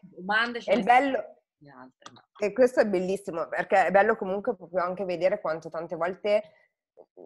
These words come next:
Speaker 2: noi magari non ce ne rendiamo neanche conto, ma persone che, come nel nostro caso, magari non, non conosci più di tanto, invece poi fondamentalmente si rivelano essere molto simili, ma proprio perché questa, secondo me, questa attività ti porta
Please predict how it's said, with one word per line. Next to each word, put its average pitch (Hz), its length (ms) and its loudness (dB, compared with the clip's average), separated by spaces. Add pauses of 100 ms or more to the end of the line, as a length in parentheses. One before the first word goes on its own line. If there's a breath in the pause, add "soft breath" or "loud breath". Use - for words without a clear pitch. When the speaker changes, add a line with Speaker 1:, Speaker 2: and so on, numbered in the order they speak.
(400)
Speaker 2:
noi 190 220 -2
magari 190 300 4
non 185 120 2
ce 180 140 -10
ne 165 60 0
rendiamo 180 260 0
neanche 180 300 -4
conto, 220 760 -2
ma 156 300 0
persone 196 540 -2
che, 156 460 0
come 160 220 -2
nel 160 220 -4
nostro 170 240 -4
caso, 170 300 -2
magari 190 320 0
non, 160 180 2
non 160 200 -2
conosci 170 480 -2
più 156 100 -8
di 160 80 -6
tanto, 226 640 0 (260 loud breath)
invece 185 440 0
poi 185 220 2
fondamentalmente 170 540 -4
si - 120 -4
rivelano 151 720 2 (680)
essere 170 320 -2
molto 214 440 4
simili, 160 340 -2
ma 156 100 2
proprio 220 200 0
perché 175 300 -2
questa, 185 260 -2
secondo 165 320 -2
me, 185 120 2
questa 175 260 -2
attività 170 460 0
ti - 140 -8
porta 165 580 2